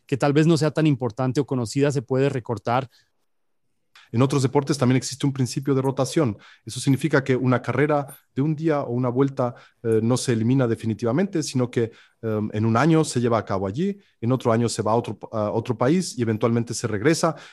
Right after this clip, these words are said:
Speaker 2: Esa sería, por ejemplo, em, una opción, ¿verdad?
Speaker 1: Como ya dije, hace, hay diferentes enfoques, modelos,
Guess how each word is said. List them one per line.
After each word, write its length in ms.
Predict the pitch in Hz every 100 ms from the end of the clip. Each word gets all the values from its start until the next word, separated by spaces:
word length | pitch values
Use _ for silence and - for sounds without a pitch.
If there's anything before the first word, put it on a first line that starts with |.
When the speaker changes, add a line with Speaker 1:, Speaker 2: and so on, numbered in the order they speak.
| -
Speaker 2:
Esa 200 | 131 147
sería, 280 | 139 120 110
por 120 | 110
ejemplo, 420 | 123 113 117 117 113
em, 280 | 110 104 98
una 140 | 117
opción, 340 | 110 - 147 180
¿verdad? 320 | 139 120 139 - - _ _ _ _ _ _ -
Speaker 1:
Como 240 | 113 117
ya 160 | 117 117
dije, 420 | 139 135 143 139 139 - _
hace, 320 | - 113 113
hay 420 | 123 117 113 110 120
diferentes 600 | 123 127 127 135 123 - - _ _
enfoques, 800 | 117 107 - 120 127 135 131 127
modelos, 840 | 117 113 117 123 127 127 127 113